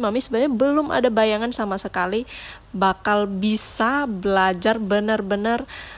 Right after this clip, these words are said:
seteliti ini, ngurus anak sedetail ini gitu. Jadi, ini ya memang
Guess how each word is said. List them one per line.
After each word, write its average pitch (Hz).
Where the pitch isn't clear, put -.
seteliti 214
ini, 233
ngurus 220
anak 208
sedetail 208
ini 214
gitu. 196
Jadi, 196
ini 226
ya 180
memang 185